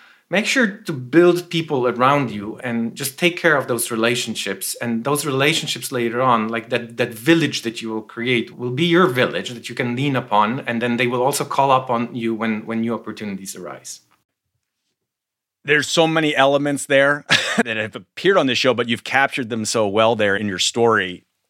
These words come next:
Speaker 2: And, and I didn't know that part about your story, that you were dealing with abuse online at P N G. To talk about trust and safety, and, and just to provide a little bit of context,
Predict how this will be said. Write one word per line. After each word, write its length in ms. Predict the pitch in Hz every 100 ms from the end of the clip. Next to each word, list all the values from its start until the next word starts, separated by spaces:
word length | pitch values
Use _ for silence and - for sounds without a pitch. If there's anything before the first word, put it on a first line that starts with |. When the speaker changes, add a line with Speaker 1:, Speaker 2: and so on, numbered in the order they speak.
| _ _ -
Speaker 2:
And, 260 | 156 170 151
and 80 |
I 120 | 139 156
didn't 220 | 202 165
know 160 | 156
that 200 | 151 131
part 180 | - 120
about 180 | 113 110
your 120 | 101
story, 400 | - 120 104 98
that 240 | 98 98 - _
you 140 | 120
were 400 | 110 110 107 92 - 107
dealing 320 | 123 143 135
with 140 | 110
abuse 340 | 98 98 110 107
online 640 | 101 101 95 98 98 101 -
at 240 | 101 104 -
P 160 | 104
N 120 | 95
G. 260 | 85 92 78 -
To 180 | - 160
talk 440 | - - 175 196 - -
about 480 | 135 127 123 120 _ _ _ _ _ _ _ _
trust 400 | - 120 113 110
and 140 | 98
safety, 420 | - 87 - - _ _ _ _ _ _ _ -
and, 140 | 143
and 160 | 147 147
just 220 | 143 175
to 80 | 185
provide 400 | 143 135 131 131
a 60 | 123
little 240 | 131 151
bit 100 | 143
of 80 | 139
context, 560 | 110 104 98 101 -